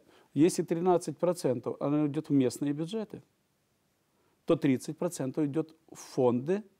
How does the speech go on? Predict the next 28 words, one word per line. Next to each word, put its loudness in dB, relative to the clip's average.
которые 0
никто -4
не -4
контролирует -4
практически -16
на 4
областном 0
уровне. -2
И, -6
конечно, 0
многие 0
предприниматели, -4
понимая 4
свою 0
социальную 0
ответственность -4
и -8
понимая, -2
э, 2
значимость -2
их, -8
и -2
то, 0
что -6
они -2
живут -6
в -8
городе, 0